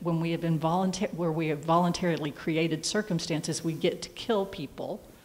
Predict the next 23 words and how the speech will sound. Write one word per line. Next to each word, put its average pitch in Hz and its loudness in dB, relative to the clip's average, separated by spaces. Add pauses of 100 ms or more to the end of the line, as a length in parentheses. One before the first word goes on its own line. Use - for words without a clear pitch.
(160)
or 175 0
other 180 0
human 165 -2
beings 196 0
to - -4
get 156 -2
out 269 0
of 202 -2
it. - -8 (380)
We 208 6
don't 254 8
even 196 2
say 165 0
that 156 0 (380)
we, 165 4 (240)
you 196 4
know, 147 0 (240)
get 190 2
to, 160 2 (380)
um, 190 -4 (1120)
abandon 185 2
certain 185 -2
responsibilities. 196 0